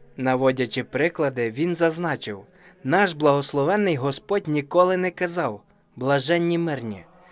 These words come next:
але сказав: 'Блаженні миротворці'». Мир потрібно творити, його потрібно здобувати в боротьбі.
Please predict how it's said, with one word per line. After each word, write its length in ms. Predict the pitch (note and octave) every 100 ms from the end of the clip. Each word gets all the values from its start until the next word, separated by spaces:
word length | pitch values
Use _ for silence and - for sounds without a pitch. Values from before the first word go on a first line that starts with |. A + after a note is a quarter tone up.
| - -
але 280 | C#3+ D3 D3
сказав: 560 | - - D3 D3 A2 -
'Блаженні 680 | B2+ C3+ C3 A#2+ D#3 D#3+ D#3+
миротворці'». 840 | D#3 D#3 D3+ D#3 C#3 - - G#2+ - - -
Мир 400 | - C#3 E3+ D4 B2+
потрібно 540 | - C4 E3+ G#3 G3 F#3
творити, 640 | E3+ F3+ F#3+ D3+ - - _
його 400 | C3 C#3 C3+ F#3
потрібно 600 | G3+ D3+ D3 G3 G#3 F#3+
здобувати 640 | D3 C3+ D#3 D#3+ G3 G#3 G#3
в 60 |
боротьбі. 580 | F3+ F#3 F#3+ E3+ D#3 G#2